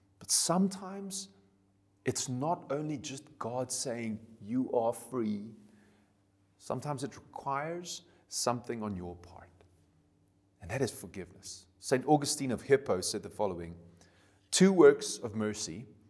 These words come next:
set a man free. Forgive, and you will be forgiven.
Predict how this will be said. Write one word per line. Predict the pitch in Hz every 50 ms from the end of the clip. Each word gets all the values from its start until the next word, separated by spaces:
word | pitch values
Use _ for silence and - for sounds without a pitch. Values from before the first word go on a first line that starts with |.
| - _ _
set | - - - - 120 107 - - 110
a | 104
man | 98 98 95 92 87
free. | 87 - - 85 71 - - - - - _ _ _ _ _ _ _ _ _ _ _ _ _ _ _ - - - _ _ _ _ _ _
Forgive, | - - 107 98 - 131 139 170 175 165 - - - - - - - -
and | 117 104 82
you | 113
will | 110 123 131
be | 123 143
forgiven. | - - - 113 - 120 113 90 82 82 78 104 139 156